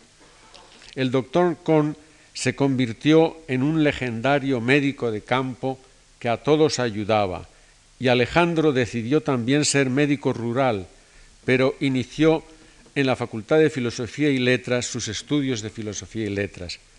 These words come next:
En mil novecientos seis empezó su trabajo docente como ayudante traductor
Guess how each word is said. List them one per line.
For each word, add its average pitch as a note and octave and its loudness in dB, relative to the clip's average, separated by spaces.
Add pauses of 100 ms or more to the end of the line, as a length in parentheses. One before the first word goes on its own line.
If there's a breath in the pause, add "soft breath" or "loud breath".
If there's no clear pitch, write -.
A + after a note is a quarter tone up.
(640 soft breath)
En C3 -2
mil G3 2
novecientos D3 0
seis D#3 0 (420 soft breath)
empezó C3 -2
su C#3 -6
trabajo B2+ 0
docente A#2+ -2 (400 soft breath)
como B2 -4
ayudante C3+ 0
traductor B2 2